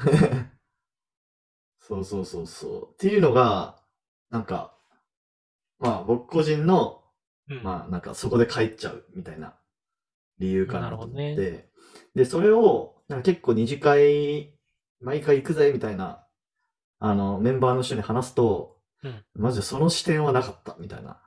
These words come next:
Speaker 1: と言われて、
Speaker 2: あー。
Speaker 1: むしろそのなんか曖昧な時間が好きみたいな
Speaker 2: なるほど。
Speaker 1: ことを言ってて、あー、やっぱそこの違いなのかなって、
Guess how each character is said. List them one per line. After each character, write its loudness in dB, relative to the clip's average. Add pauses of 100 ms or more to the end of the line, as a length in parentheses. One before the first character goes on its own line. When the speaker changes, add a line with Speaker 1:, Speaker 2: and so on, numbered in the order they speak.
(340)
Speaker 1:
と -4
言 -2
わ -6
れ -8
て、 -6
Speaker 2:
あ -6
ー。 -12
Speaker 1:
む 4
し 4
ろ 6
そ 4
の 6
な 6
ん 0
か -2
曖 6
昧 4
な 2
時 -6
間 -4
が 0
好 -8
き -6
み -4
た -6
い -8
な -12 (1120)
Speaker 2:
な -2
る -2
ほ -6
ど。 -14 (120)
Speaker 1:
こ 2
と 4
を 2
言 -2
っ -10
て -2
て、 -4
あ 0
ー、 2
や -2
っ -8
ぱ -12
そ -12
こ -2
の 0
違 0
い 2
な 2
の -2
か -8
な -6
っ -12
て、 -12